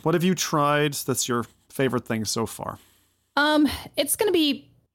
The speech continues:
Speaker 2: biased in that I don't know if it's my favorite, but I, I've been playing most of it because it's the only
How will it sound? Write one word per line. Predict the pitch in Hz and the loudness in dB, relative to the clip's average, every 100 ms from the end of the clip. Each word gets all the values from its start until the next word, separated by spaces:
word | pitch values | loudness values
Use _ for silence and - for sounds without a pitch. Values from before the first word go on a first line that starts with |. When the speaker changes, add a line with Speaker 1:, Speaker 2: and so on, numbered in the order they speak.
| _ | _
Speaker 2:
biased | 226 233 277 320 226 | 0 2 2 2 2
in | |
that | 208 | 2
I | 202 | 2
don't | 220 226 | 2 4
know | 226 226 | 4 2
if | 214 | 2
it's | 214 | 0
my | 214 190 | 0 0
favorite, | - 214 226 285 302 | 0 0 2 2 2
but | 226 | 0
I, | 208 208 208 - | 2 2 2 0
I've | 226 | 2
been | 269 247 | 4 4
playing | 262 233 220 | 4 4 6
most | 214 240 | 4 4
of | - | 2
it | 208 | 2
because | 220 214 | 2 0
it's | 190 - - | 0 -2 -2
the | 214 | 2
only | 202 214 208 | 4 4 2